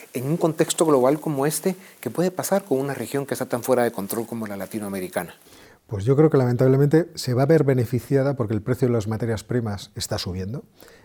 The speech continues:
Speaker 2: y esos regímenes se verán beneficiados, como ya me-, hemos visto en el pasado, por esas rentas extraordinarias que les llegan y que les permiten repartir entre aquellos que les mantienen en el poder.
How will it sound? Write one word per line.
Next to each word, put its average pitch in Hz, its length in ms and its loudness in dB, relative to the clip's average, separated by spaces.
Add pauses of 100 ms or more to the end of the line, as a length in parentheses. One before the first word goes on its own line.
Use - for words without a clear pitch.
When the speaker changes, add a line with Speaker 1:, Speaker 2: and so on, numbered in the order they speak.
Speaker 2:
y 127 100 4
esos 143 240 4
regímenes 139 500 2
se 123 100 -4
verán 117 220 0
beneficiados, 135 560 0
como 110 220 -2
ya 120 140 0
me-, 127 320 0
hemos 127 240 0
visto 123 180 0
en 117 80 0
el 117 80 0
pasado, 127 480 -2
por 110 140 -2
esas 123 200 2
rentas 127 440 0
extraordinarias 110 720 -2
que 110 80 -6
les 101 120 -2
llegan 135 360 -2 (360)
y 135 60 -6
que 127 120 4
les 131 120 4
permiten 139 640 2 (400)
repartir 165 800 2
entre 123 260 -2
aquellos 143 420 4
que - 80 2
les 120 160 2
mantienen 117 420 0
en 110 40 0
el 104 80 -2
poder. 104 320 -6